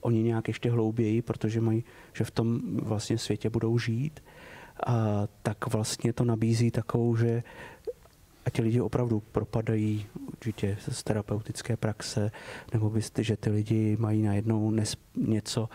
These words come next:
právě tu úzkost, něco, něco se děje a my nevíme, co s tím, že tahle ta kniha vlastně dává, právě proto bychom měli cítit tu naději a prostě něco nějakým způsobem aktivně s tím něco dělat, že to je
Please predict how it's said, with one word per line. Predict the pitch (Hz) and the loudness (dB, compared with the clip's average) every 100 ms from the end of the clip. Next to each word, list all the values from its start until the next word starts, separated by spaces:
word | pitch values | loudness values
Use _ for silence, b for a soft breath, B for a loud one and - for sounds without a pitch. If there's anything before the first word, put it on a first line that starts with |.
| B B | B B
právě | - 110 110 | -2 0 0
tu | - | -2
úzkost, | 120 - 113 107 - - | -2 -2 -2 -2 -6 -4
něco, | 110 110 - - 110 110 - | 0 0 -2 -2 0 0 0
něco | 110 - | 0 0
se | 113 117 | -2 0
děje | 107 104 | 0 2
a | 104 | 2
my | 104 | 2
nevíme, | 101 107 110 | 2 2 2
co | 107 117 | 0 -2
s | - | -2
tím, | 110 107 123 B B B | 0 0 -4 B B B
že | - | -2
tahle | 110 107 | 0 0
ta | 107 120 | 0 0
kniha | 117 113 117 | 2 2 2
vlastně | 110 104 117 | 0 0 0
dává, | 107 104 113 113 B B B B - | 0 0 0 0 B B B B -4
právě | 110 110 113 | 0 2 0
proto | 117 107 - 113 | 0 -2 -2 -2
bychom | 110 - 120 | -2 0 0
měli | 113 110 110 | 2 2 0
cítit | - 120 120 | -4 -2 -2
tu | - | 0
naději | 113 110 113 113 | 2 2 2 2
a | 110 | -2
prostě | - 113 - 113 | -6 -10 -6 0
něco | 110 101 - 117 | 0 0 0 0
nějakým | 113 104 - 120 | 2 2 0 -4
způsobem | - 113 - 113 110 110 B B B B | -4 -6 -2 2 2 0 B B B B
aktivně | - - - 123 120 | -8 0 2 4 4
s | 117 | 2
tím | - 127 | 2 2
něco | 120 113 123 | 2 2 0
dělat, | 117 113 117 | 2 2 2
že | |
to | 117 | 2
je | 123 | 0